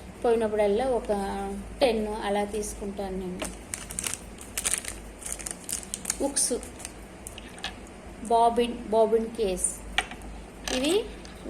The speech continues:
ఉషా మిషన్వి అన్నమాట. ఉషా మిషన్వి ఈ నాకు ఫోర్ ఇచ్చారు, బాబిన్కి ఇవి ఫోర్ ఇచ్చారు.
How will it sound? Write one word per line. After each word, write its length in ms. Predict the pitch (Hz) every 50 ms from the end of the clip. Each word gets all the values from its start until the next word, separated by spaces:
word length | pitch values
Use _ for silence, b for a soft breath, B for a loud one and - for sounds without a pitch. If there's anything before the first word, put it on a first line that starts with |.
| 254
ఉషా 240 | 262 - - 320 311 294 277 262
మిషన్వి 360 | 254 - - 240 226 220 220 208
అన్నమాట. 320 | 202 196 196 196 190 190 - 202 214 226
ఉషా 240 | 233 - - 262 254 240 233
మిషన్వి 480 | 220 220 - - 214 208 208 247 349 - - B B B B B B B B - - - 233 233
ఈ 40 | 220 214 208 214 220 - 226 220 214
నాకు 200 | 202 - 214 208 208 202 202 202 202 - - - - -
ఫోర్ 260 | - 277 277 262 254 262 226 -
ఇచ్చారు, 420 | - - - 214 208 190 - - - - - - - - - - - - - - - - - - - - - - - - - - - - - - - - - - 277 285 - - - - - - 220
బాబిన్కి 460 | 220 220 214 220 220 214 220 220 220 214 214 - - 202
ఇవి 120 | 196 202 - - - - - - - - - - - - -
ఫోర్ 220 | 262 254 233 233 233
ఇచ్చారు. 420 | 226 - - - 208 202 202 285